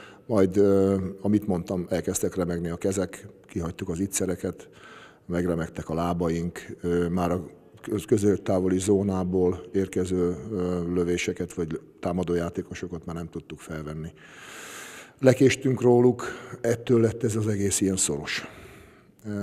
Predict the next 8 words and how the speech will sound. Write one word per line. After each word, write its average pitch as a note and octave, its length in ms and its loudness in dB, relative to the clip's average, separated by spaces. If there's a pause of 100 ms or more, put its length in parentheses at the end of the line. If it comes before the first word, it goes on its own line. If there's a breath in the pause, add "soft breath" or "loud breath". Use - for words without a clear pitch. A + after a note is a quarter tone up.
erre G2 200 2
készültünk, G2 540 0
hogy F#2+ 120 0
ezt F#2 160 -2
ne F#2 80 -2
tudják, E2+ 600 -6 (100)
ö, F2 240 -4 (340)
a, E2+ 180 -8